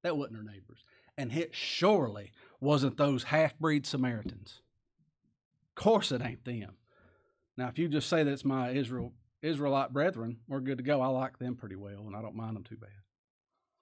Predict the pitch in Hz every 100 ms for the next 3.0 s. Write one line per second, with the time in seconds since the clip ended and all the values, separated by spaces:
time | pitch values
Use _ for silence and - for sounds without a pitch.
0 | _ _ _ _ _ _ _ _ _ _
1 | _ - 196 185 160 135 143 151 127 -
2 | 127 107 123 107 123 107 98 107 117